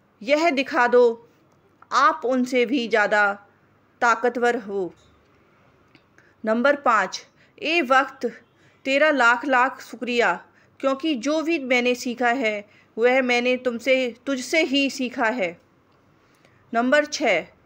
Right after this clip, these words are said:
सच्चाई और अच्छाई की तलाश में चाहे पूरी दुनिया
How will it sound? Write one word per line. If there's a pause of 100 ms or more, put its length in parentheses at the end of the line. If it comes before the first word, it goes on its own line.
(320)
सच्चाई
और
अच्छाई
की (640)
तलाश
में
चाहे (480)
पूरी
दुनिया